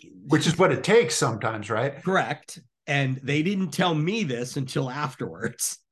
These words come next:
Speaker 2: And when I say after, after I got back on skis. Um, so I fought so hard in my th-, home therapy and everything else that December eleventh, twenty twenty, uh,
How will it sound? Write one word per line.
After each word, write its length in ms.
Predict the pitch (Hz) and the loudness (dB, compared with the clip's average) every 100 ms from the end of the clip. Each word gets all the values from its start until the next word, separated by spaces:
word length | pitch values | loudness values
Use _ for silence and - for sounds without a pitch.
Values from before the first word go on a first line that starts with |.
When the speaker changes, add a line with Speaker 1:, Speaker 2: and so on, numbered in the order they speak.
| _ - - | _ -18 -6
Speaker 2:
And 140 | 143 | 0
when 100 | 143 | 0
I 100 | 147 | 0
say 200 | 135 160 | -2 -2
after, 540 | 151 160 175 156 117 - _ - | -2 -2 -4 -4 -10 -10 _ -4
after 320 | 151 139 135 | -2 -4 -6
I 100 | 117 | -6
got 160 | 110 | -6
back 200 | 110 117 | -8 -10
on 100 | 98 | -12
skis. 440 | 92 - 151 90 - - - - - | -10 -6 -6 -6 -16 -20 -20 -20 -8
Um, 420 | 131 123 107 104 _ _ _ _ _ - | -6 -4 -6 -10 _ _ _ _ _ -10
so 440 | - 160 147 147 _ _ - | -4 0 -2 -4 _ _ -8
I 460 | 131 151 160 165 - _ _ _ _ _ | -4 0 -2 -4 -12 _ _ _ _ _
fought 560 | - - - 147 131 - | -20 -10 -6 -6 -6 -12
so 320 | - 160 165 | -8 -4 -4
hard 480 | - 151 135 127 123 | -4 -2 -2 -4 -10
in 420 | 123 120 113 113 - | -10 -8 -10 -14 -14
my 200 | 117 113 | -12 -12
th-, 140 | 110 _ - | -16 _ -10
home 300 | - 147 143 | -4 -2 -2
therapy 440 | 135 135 127 135 | -2 -4 -4 -6
and 80 | 113 | -6
everything 340 | 117 117 113 117 | -8 -10 -10 -10
else 400 | 143 107 - - _ _ _ | -10 -10 -14 -20 _ _ _
that 240 | 110 117 110 | -12 -10 -12
December 460 | 120 - 156 165 | -10 -6 -4 -2
eleventh, 540 | 170 147 139 123 113 - | 0 0 -2 -6 -12 -12
twenty 320 | - 131 139 | -8 -6 -6
twenty, 480 | 135 156 123 85 90 _ _ _ _ _ _ _ _ _ _ - | -6 -4 -4 -6 -16 _ _ _ _ _ _ _ _ _ _ -16
uh, 360 | 107 107 98 | -12 -10 -10